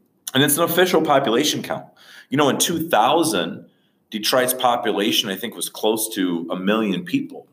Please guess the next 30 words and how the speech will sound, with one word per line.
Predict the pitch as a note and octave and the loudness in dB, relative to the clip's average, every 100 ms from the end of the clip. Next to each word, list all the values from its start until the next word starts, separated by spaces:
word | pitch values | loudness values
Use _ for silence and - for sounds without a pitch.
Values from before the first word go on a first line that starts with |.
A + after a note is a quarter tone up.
| _ _ | _ _
Well, | - A3 - | 0 2 2
by | G#3+ | 0
two | - E3 | 0 -2
thousand | D#3+ B2 A#2+ G#2 | 0 0 0 -2
ten, | D#3 D#3 A#2 | -2 0 0
the | G2 | -2
population | - A#2 A2 G2+ A2 - G#2 | 0 0 2 2 2 2 0
had | F2 - | -2 -2
shrunk | - G#2+ G#2+ - | 2 2 2 -2
to, | G#2+ | 0
like, | F#2 F2+ - - | 2 0 -2 -6
under | G#2+ G2+ F2+ | -4 -2 0
seven | - - G#2+ G2 G2 | 0 2 2 0 0
hundred | F#2+ F#2+ | 0 0
thousand | D#2+ D#2+ - - | -2 -2 -6 -6
people. | A#2+ - - _ _ _ - - - | -6 -6 -16 _ _ _ -20 -16 -4
So | - B2+ G#2 | 2 2 4
there | D3 | 4
was | C#3 | 4
almost | C3+ G#2 - - | 2 2 0 -2
two | D#3 | 2
or | B2+ | 4
three | - C#3 | 4 2
hundred | C3 G2+ A2 | 2 2 0
thousand | A2 A2+ F#2 | 0 -4 -4
people | B2 A#2+ | -2 0
that | F2+ | 0
had | F2 | 2
left | G2 - B2 | 2 0 -6
Detroit. | - - B2+ - | -8 -4 -4 -6